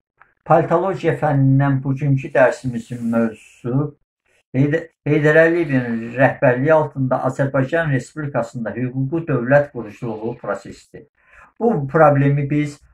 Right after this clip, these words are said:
aşağıdakı plan əsasında öyrənəcəyik.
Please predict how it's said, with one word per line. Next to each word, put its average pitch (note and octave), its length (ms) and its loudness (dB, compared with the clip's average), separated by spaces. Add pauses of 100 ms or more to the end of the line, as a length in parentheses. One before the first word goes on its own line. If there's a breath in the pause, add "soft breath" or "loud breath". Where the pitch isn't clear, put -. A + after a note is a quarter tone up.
aşağıdakı C3+ 680 -2
plan D#3 320 2
əsasında B2 680 -4
öyrənəcəyik. G2+ 800 -6